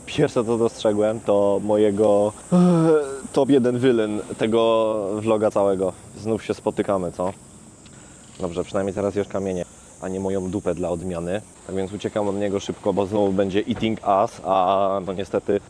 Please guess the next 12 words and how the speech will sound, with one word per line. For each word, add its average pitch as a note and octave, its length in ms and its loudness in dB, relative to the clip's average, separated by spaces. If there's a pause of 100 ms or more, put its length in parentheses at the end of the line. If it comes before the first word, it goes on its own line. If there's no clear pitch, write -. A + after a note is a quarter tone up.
może G#2 240 -4
nie G2 140 -4
dzisiaj. G2 360 -2 (300)
Zapomniałem, G#2 500 -8
że F#2+ 120 -8
one F#2 180 -8
też A2 160 -6
są F#2+ 140 -12
na E2 100 -10
tej F2 180 -8
wyspie E2 400 -10 (140)
i E2+ 80 -10